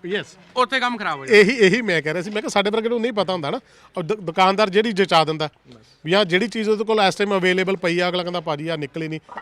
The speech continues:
Speaker 1: ਚਲੋ ਇਹ ਕੱਢ ਦਿਓ, ਵੀ ਲੈ ਜਾਓ, ਆਹ ਲੈ ਜਾਓ ਜੀ, ਬਹੁਤ
Speaker 2: ਬਹੁਤ
Speaker 1: ਵਧੀਆ।"
Speaker 2: ਸੋਹਣੀ, ਬਹੁਤ ਸੋਹਣੀ ਆ। ਹੁਣ ਸਾਡੇ ਕੋਲ ਕੀ ਆ ਭਾਈ ਸਾਹਿਬ, ਇਹਦੇ 'ਚ ਸਾਰੀ ਜੈਗੁਆਰ ਦੀ ਫਿਟਿੰਗ ਹੈ। ਸਾਰੇ ਡਾਇਬੀਟਰ ਵਗੈਰਾ, ਕੂਲਰ ਦੇ ਲੱਗਣੇ ਆ, ਜੈਗੁਆਰ ਦੇ ਲੱਗਣੇ ਆ। ਦੇਖੋ, ਨਾਲੇ ਹੁਣ ਸਾਡਾ ਟ੍ਰੇਡ ਹੈ,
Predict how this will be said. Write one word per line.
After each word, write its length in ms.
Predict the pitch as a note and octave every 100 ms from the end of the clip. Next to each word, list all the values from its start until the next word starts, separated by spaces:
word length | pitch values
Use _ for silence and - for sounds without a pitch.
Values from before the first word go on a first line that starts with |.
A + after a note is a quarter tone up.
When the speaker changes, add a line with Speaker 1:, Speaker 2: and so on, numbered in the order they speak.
| -
Speaker 1:
ਚਲੋ 160 | F3
ਇਹ 60 | F3
ਕੱਢ 180 | D3+ D#3+
ਦਿਓ, 180 | D#3
ਵੀ 100 | D3
ਲੈ 160 | E3 E3+
ਜਾਓ, 220 | E3 F3
ਆਹ 60 | G3
ਲੈ 120 | G3
ਜਾਓ 120 | E3+
ਜੀ, 100 | G3+
ਬਹੁਤ 200 | G3+ F#3+
Speaker 2:
ਬਹੁਤ 140 | F#3+ -
Speaker 1:
ਵਧੀਆ।" 120 | F#3+
Speaker 2:
ਸੋਹਣੀ, 160 | F3+
ਬਹੁਤ 220 | F3 D#3 D#3+
ਸੋਹਣੀ 240 | C#3 C3+
ਆ। 60 | C#3+
ਹੁਣ 120 | G#3
ਸਾਡੇ 260 | G#3+ G3+
ਕੋਲ 160 | G3+ G#3
ਕੀ 160 | F#3+ G3+
ਆ 60 |
ਭਾਈ 140 | F#3+ G3
ਸਾਹਿਬ, 180 | G3+
ਇਹਦੇ 120 | F#3+ G3
'ਚ 40 |
ਸਾਰੀ 260 | F#3 F#3 F#3
ਜੈਗੁਆਰ 340 | F3 D#3+ D#3+
ਦੀ 80 | D#3
ਫਿਟਿੰਗ 240 | D3+ C3
ਹੈ। 100 | A2 _ _ _ _ _ _
ਸਾਰੇ 260 | - D#3 E3
ਡਾਇਬੀਟਰ 400 | D#3 D3 C#3+ D3
ਵਗੈਰਾ, 320 | C#3+ C#3+ D3
ਕੂਲਰ 360 | D#3 D#3+ F3
ਦੇ 100 | E3+
ਲੱਗਣੇ 320 | E3 C#3+ C#3+ D3
ਆ, 60 |
ਜੈਗੁਆਰ 440 | C#3 C#3 C#3 C#3+ C#3+
ਦੇ 80 |
ਲੱਗਣੇ 300 | C#3+ C3+ C3+
ਆ। 40 | C3+
ਦੇਖੋ, 300 | C3+ C#3 C3 _ - -
ਨਾਲੇ 300 | E3 F3 F#3+ - -
ਹੁਣ 120 | F#3+
ਸਾਡਾ 300 | G3+ F3+ F#3
ਟ੍ਰੇਡ 280 | G3 F#3 D#3+
ਹੈ, 100 | A2+